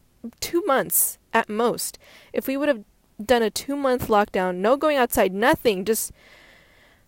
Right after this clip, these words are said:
isolating in our own homes, we would be fine,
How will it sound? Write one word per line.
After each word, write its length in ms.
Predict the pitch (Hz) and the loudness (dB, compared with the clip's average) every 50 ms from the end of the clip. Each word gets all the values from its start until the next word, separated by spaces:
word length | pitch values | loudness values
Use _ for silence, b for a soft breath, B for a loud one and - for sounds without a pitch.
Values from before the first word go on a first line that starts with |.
| B - | B -4
isolating 760 | - 214 240 262 269 - - 240 226 214 196 185 185 185 - - _ _ - | 0 2 2 2 2 2 4 4 4 2 2 0 -2 -4 -6 -10 _ _ -4
in 100 | 220 208 | -2 0
our 120 | 202 202 | 2 0
own 160 | 214 226 233 | 0 0 -2
homes, 500 | 247 269 311 302 262 240 233 233 226 - - _ _ _ _ | -2 -2 -2 0 0 0 -2 -4 -6 -8 -10 _ _ _ _
we 160 | - 226 269 | -4 -4 -2
would 120 | 320 392 349 | -2 -2 -2
be 100 | 294 254 | -2 -4
fine, 500 | - - 196 196 - - - - 254 | -4 -4 -4 -4 -6 -8 -12 -16 -18